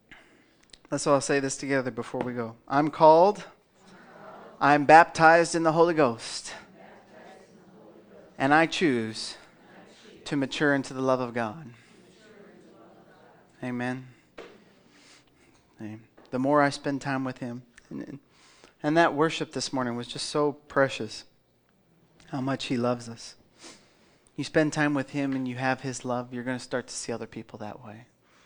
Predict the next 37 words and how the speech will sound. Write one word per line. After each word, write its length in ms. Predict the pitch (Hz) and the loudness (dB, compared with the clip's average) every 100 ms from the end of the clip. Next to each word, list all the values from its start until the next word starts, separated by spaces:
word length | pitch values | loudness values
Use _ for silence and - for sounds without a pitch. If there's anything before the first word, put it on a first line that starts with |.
| _ - - _ _ _ _ _ _ _ _ _ | _ -20 -20 _ _ _ _ _ _ _ _ _
And, 400 | 110 87 107 104 | -10 -8 -8 -10
and 200 | 117 113 | -12 -4
God 260 | 123 131 123 | 2 2 2
will 100 | 123 | -4
use 320 | 120 127 - | -4 -6 -8
people 460 | - 117 - 113 117 _ _ _ _ _ _ _ _ _ - | -12 -12 -12 -14 -16 _ _ _ _ _ _ _ _ _ -10
that 100 | 117 | -6
have 240 | 120 113 | -4 -4
his 160 | - 120 | -6 -12
heart. 360 | - 101 104 - _ _ _ _ _ _ _ _ _ _ _ _ _ _ _ _ _ _ | -8 -10 -10 -20 _ _ _ _ _ _ _ _ _ _ _ _ _ _ _ _ _ _
He 120 | 135 123 | -8 0
has 220 | 147 143 | 2 2
a 80 | 135 | 0
hard 180 | 139 131 | 0 0
time 180 | 123 | -2
using 320 | 120 123 127 110 | -2 -6 -8 -10
people 340 | 123 - 117 | -12 -10 -8
that 160 | 110 110 | -6 -6
only 260 | 113 110 | -8 -8
have 400 | 110 107 107 - - | -8 -10 -10 -20 -6
eyes 280 | 120 113 113 | -2 -2 -4
for 140 | - | -12
themselves. 760 | 104 107 - 113 - - - - | -14 -14 -10 -10 -10 -14 -18 -20
<laughs> 40 | - _ _ - - - - _ _ | -20 _ _ -20 -20 -20 -20 _ _
But 140 | 120 | -8
he, 180 | 120 120 | -6 -8
he'll 220 | 123 123 | -6 -6
use 240 | 120 127 120 | -4 -6 -8
people 300 | 123 - 113 | -12 -8 -6
that 120 | 113 | -6
have 180 | 120 107 | -8 -12
his 140 | 110 | -14
heart 220 | - 107 | -12 -12
for 120 | - 101 | -12 -16
everybody 340 | 104 98 104 | -16 -18 -18
else. 300 | 120 127 - 120 | -20 -20 -20 -18
Amen. 360 | 113 117 127 | -16 -16 -18